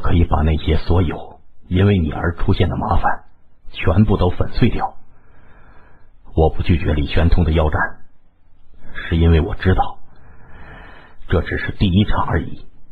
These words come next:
在以后或许这种事情还会出现的。不过，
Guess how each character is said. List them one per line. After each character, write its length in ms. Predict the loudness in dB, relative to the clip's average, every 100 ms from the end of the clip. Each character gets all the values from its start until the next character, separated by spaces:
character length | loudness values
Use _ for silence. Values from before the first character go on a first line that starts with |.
| -18 -20 -20 -20 -16 -4
在 160 | -2 -2
以 100 | -2
后 400 | -2 -2 -4 -8 -14 -18 -18 -18 -18
或 260 | -12 -2 0
许 160 | 2
这 140 | 0 0
种 100 | 0
事 200 | 0 0
情 140 | -2 -8 -12 -18 -12
还 280 | -4 0 2
会 120 | 4
出 160 | 4
现 200 | 2 0
的。 140 | -2 -10 -14 -18 -20 -20 -20 -18 -18 -18 -16 -2
不 80 | 0
过， 140 | 2